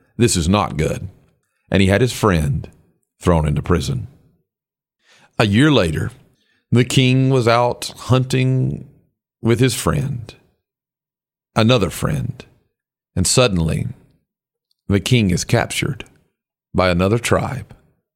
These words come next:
a tribe of cannibals. They take the king back to their village. They tie him to the stake, preparing for their rituals.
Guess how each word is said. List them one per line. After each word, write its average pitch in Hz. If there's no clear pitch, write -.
a 98
tribe 82
of -
cannibals. -
They 113
take 110
the 98
king 110
back 104
to -
their 104
village. 85
They 117
tie 110
him 110
to 113
the 107
stake, 117
preparing 104
for 113
their 98
rituals. -